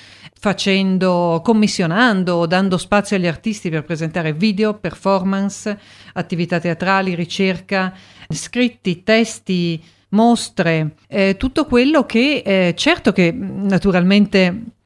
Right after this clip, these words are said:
eh, riguarda anche l'aspetto, l'aspetto politico, l'aspetto sociale, l'aspetto di vita, di vita collettiva del, del paese, e poi riguarda la creatività pura. E nel migliore delle oc-, nella migliore delle occasioni,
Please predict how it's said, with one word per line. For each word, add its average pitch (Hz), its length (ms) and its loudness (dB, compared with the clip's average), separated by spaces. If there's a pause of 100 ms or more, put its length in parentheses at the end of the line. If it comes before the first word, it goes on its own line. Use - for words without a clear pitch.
eh, 196 280 0
riguarda 185 560 0
anche 175 800 0
l'aspetto, 165 800 -4
l'aspetto 165 400 -4
politico, 185 500 -2
l'aspetto 156 400 -8
sociale, 220 580 -2
l'aspetto 160 440 -6
di 165 140 -4
vita, 170 640 -4
di 180 140 -8
vita 170 240 -6
collettiva 160 720 -4
del, 151 440 -6
del 151 180 -6
paese, 143 480 -6
e 196 60 -8
poi 165 160 -6
riguarda 196 340 -4
la 139 80 -8
creatività 143 580 -10
pura. 151 400 -6 (400)
E 190 140 -2
nel 170 160 -2
migliore 175 360 0
delle 160 200 -2
oc-, 160 140 -6
nella 170 260 -4
migliore 165 360 -2
delle 165 200 -4
occasioni, 185 760 -4